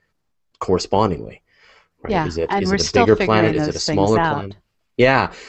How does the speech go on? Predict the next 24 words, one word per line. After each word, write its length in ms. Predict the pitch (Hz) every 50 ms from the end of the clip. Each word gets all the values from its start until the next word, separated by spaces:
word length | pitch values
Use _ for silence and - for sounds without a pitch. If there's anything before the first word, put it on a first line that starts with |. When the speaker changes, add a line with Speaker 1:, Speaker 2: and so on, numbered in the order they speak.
| - _
Speaker 1:
because 380 | 117 110 - 117 107 92 -
we 180 | - - 110 110
only 200 | 110 117 107 101
get 260 | 92 113 110 107 -
those 240 | - 98 92 87 90
measurements 640 | 98 101 117 110 107 92 92 87 82 - - -
through 480 | - - - _ - 95 95 92 90 92
the 180 | - 90 87 85
radial, 640 | 85 85 87 95 98 101 92 92 92 90 87 85 85 107
either 160 | 87 82 85
the 80 | 87
radial 280 | 80 98 101 98 90 85
velocity, 460 | 80 85 87 98 123 135 - 82 85
so 160 | 82 - -
we 40 | 90
only 120 | 92 92 90
can 160 | - 90 82
detect 320 | 82 80 - - - -
their 100 | - 76
mass, 380 | 82 95 107 110 95 85 - -
we 60 | 95
can't 260 | - - 90 85 -
detect 300 | - - - 87 82 -
their 240 | - 80 78 78 -